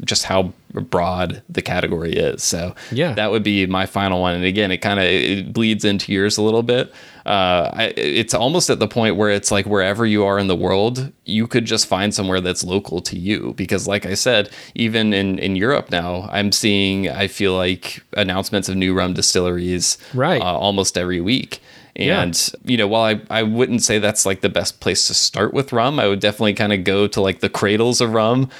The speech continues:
Speaker 1: uh, before, but there, there's something really fun and interesting about just being able to, like, look at the place down the street and get to know their story and how they're trying to bring, bring their own perspective to rum and, and, you know, how, how they're figuring out their style and that sort of thing. It's,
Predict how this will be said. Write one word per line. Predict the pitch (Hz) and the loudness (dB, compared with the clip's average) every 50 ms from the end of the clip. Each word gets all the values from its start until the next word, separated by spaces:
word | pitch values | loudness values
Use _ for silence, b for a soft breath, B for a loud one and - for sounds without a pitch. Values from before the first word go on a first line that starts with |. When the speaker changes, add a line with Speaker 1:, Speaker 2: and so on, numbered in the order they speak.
| B B B B B | B B B B B
Speaker 1:
uh, | 104 104 101 98 | 0 2 2 2
before, | 101 104 104 - - - 104 104 113 123 127 | 2 0 -2 -2 0 0 2 2 4 2 2
but | 120 120 113 101 69 104 113 | 2 2 0 0 0 -2 0
there, | 110 113 113 113 | 0 0 0 0
there's | - 110 117 113 107 - | 0 0 0 0 2 0
something | - - 117 113 - 117 113 | 0 0 0 2 2 0 2
really | 113 110 107 107 | 2 2 2 2
fun | 104 - - 104 107 104 101 | 0 0 0 2 2 2 2
and | 98 95 | 4 2
interesting | 92 101 101 98 95 - - 90 87 87 87 | 2 2 0 -2 -2 -2 -4 -4 -4 -4 -6
about | 85 85 90 85 82 | -4 -4 -4 -4 -2
just | - 92 - - | -2 -2 -2 0
being | - 90 87 85 | 0 -2 -2 -2
able | 90 85 87 87 | -2 0 0 0
to, | - - | 0 0
like, | 85 80 85 82 85 82 - - - _ _ - | -4 -2 -2 -4 -6 -6 -8 -12 -14 _ _ -2
look | 98 104 101 110 | 0 0 2 2
at | 104 | 0
the | - - | -2 0
place | - 107 98 101 - | 0 2 2 2 2
down | 107 92 101 | 0 -2 -2
the | 92 92 | 0 0
street | - - - 107 104 92 82 | 0 0 2 2 0 0 0
and | 76 87 90 | -2 -4 -4
get | 98 90 | -4 -4
to | - 101 | -4 -2
know | 95 95 95 | 0 0 2
their | 92 95 98 95 | 2 2 2 2
story | - - - 90 90 90 87 87 90 90 87 - - | 0 0 0 0 0 0 0 -2 -2 -2 -2 -4 -4
and | 90 92 87 87 87 87 - | -4 -4 -4 -4 -6 -6 -8
how | - - 98 101 95 92 | -8 -4 -2 0 0 2
they're | 90 90 92 92 | 2 2 2 0
trying | 92 - - 87 90 92 92 87 | 0 -2 -6 -4 -4 -4 -4 -4
to | - - 90 87 87 90 87 - B B B B B B | -4 -4 -4 -2 -2 -4 -6 -8 B B B B B B
bring, | - 104 104 95 95 95 95 92 92 85 | -8 -6 -2 0 0 2 2 0 0 -2
bring | - - 98 101 95 | 0 0 0 2 2
their | 92 92 85 | 4 4 4
own | 80 95 92 | 4 2 0
perspective | 85 - 87 - - 90 87 - - 90 85 | 0 -2 -4 -4 -4 -6 -6 -6 -4 -6 -4
to | - 90 | -4 -2
rum | 87 87 87 87 87 87 87 87 | 0 0 0 0 0 -2 -2 -2
and, | 85 85 85 80 - | -4 -4 -6 -6 -6
and, | - 87 85 85 85 | -8 -8 -6 -6 -6
you | 90 90 | -4 -4
know, | 82 82 85 | -4 -6 -8
how, | 87 - - 98 95 90 92 - - | -8 -6 -2 -2 0 0 -2 -2 -2
how | - 101 92 | -2 -2 -2
they're | 90 90 87 | 0 -2 -2
figuring | - 98 92 90 90 90 90 | -2 -2 -2 -2 -2 -2 -2
out | 90 87 - | -4 -4 -4
their | 73 78 | -4 -2
style | - - - 101 101 98 98 95 92 | -2 -2 -2 0 0 2 2 2 0
and | 95 92 | 0 -2
that | 85 87 - | -2 -2 -2
sort | - - 90 87 | -2 -2 -4 -4
of | 85 87 | -4 -4
thing. | - 90 87 85 82 | -4 -4 -6 -6 -6
It's, | 82 76 - - | -8 -10 -10 -10